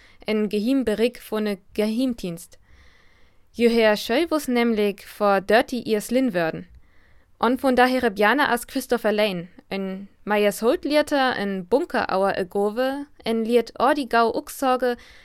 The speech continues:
wat in Schöll jast en hugere Klasse kame. En just vor Jöl asset dann, all so wit. Chris en da audere, schan Jahre Gove nütte, en der ma die Premierminister, en Schrifster, en die Chef von ne Geheimdienstredie.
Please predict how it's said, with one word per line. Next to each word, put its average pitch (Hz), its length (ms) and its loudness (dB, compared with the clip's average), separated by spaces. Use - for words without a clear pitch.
wat 220 160 0
in 214 100 -4
Schöll 240 280 -2
jast 277 440 -2
en 226 260 -2
hugere 262 380 2
Klasse 185 380 -6
kame. 170 380 -10
En 202 140 -6
just 277 260 -2
vor 202 160 0
Jöl 247 340 2
asset 247 300 -2
dann, 175 360 -6
all 196 200 0
so 190 220 -6
wit. 180 240 -6
Chris 269 240 0
en 254 140 0
da 208 260 2
audere, 277 520 2
schan 220 240 -4
Jahre 202 260 -2
Gove 269 340 2
nütte, 269 500 0
en 208 160 -4
der 208 160 4
ma 220 180 0
die 208 180 -6
Premierminister, 262 1120 -2
en 196 140 -8
Schrifster, 233 640 -2
en 202 180 -6
die 190 120 -6
Chef 240 200 -4
von 226 200 -2
ne 214 80 -6
Geheimdienstredie. 170 1000 -6